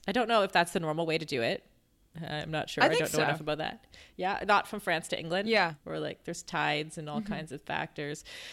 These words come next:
Speaker 1: Um, but anyway, she's also, um, raising money to end domestic violence,
Speaker 2: That's
Speaker 1: which
Speaker 2: so
Speaker 1: I
Speaker 2: awesome.
Speaker 1: think is, yeah, so amazing. Um, and if you go, like, her Instagram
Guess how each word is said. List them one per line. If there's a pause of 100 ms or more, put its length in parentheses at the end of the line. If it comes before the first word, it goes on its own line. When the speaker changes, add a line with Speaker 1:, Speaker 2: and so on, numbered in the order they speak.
(140)
Speaker 1:
Um,
but
anyway,
she's
also,
um,
raising
money
to
end
domestic
violence,
Speaker 2:
That's
Speaker 1:
which
Speaker 2:
so
Speaker 1:
I
Speaker 2:
awesome.
Speaker 1:
think
is,
yeah,
so
amazing. (340)
Um,
and
if
you
go,
like,
her
Instagram